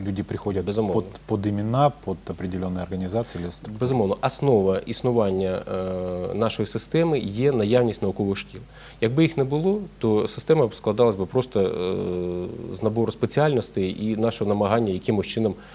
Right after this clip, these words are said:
Speaker 2: залучити до нас людей. Але чудові наукові школи, які існують в університеті, які знані в усій Україні, вони дозволяють нам, е, впевнено дивитися в майбутнє і, е, дозволяють нам залучати все нових і нових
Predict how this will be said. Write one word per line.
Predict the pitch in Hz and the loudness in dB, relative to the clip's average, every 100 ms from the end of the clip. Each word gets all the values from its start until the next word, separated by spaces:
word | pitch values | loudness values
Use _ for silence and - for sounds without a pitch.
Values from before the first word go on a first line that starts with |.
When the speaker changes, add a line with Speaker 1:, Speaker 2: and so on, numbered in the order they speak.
| - | -6
Speaker 2:
залучити | 104 104 104 104 95 | 0 0 0 -4 0
до | 98 | 2
нас | 98 - | 0 -2
людей. | 90 90 - - - - - | -6 -8 -12 -20 -20 -20 -4
Але | - 120 139 120 | 2 4 4 4
чудові | - 127 139 113 | -2 4 4 6
наукові | 117 113 123 113 | 4 2 2 2
школи, | - - 170 117 | 0 2 2 2
які | 95 110 | 0 -2
існують | 107 113 98 - | 0 0 -2 -2
в | |
університеті, | 104 101 - - 147 131 95 | -2 -2 -4 -2 -4 -2 -4
які | 98 | -4
знані | 104 113 101 95 | 0 0 2 0
в | |
усій | 95 - | -2 -4
Україні, | 92 - 92 90 107 | -4 -4 -4 -4 -8
вони | 95 101 131 160 156 - - - | -4 -2 0 0 -4 -16 -20 -6
дозволяють | 110 120 117 120 107 - | 2 4 6 4 4 2
нам, | 117 143 147 - - - - - - | 4 4 2 -6 -20 -20 -20 -18 -8
е, | 98 92 90 95 98 98 98 | -2 0 0 0 -2 -2 -6
впевнено | - - 131 107 107 | 2 6 8 6 2
дивитися | 104 110 101 - 107 | 2 0 0 -2 0
в | |
майбутнє | 113 123 143 180 147 135 120 - | 2 0 0 -2 0 0 0 -2
і, | 120 139 135 107 | -2 -2 -4 -4
е, | 98 95 92 | -2 -2 -2
дозволяють | 104 107 120 127 110 120 | -4 -2 2 4 2 2
нам | 131 131 | 0 0
залучати | 107 110 117 139 127 107 | 0 2 2 2 0 0
все | - | 0
нових | 110 120 120 | 2 2 0
і | 104 | 0
нових | 104 117 120 | 2 2 0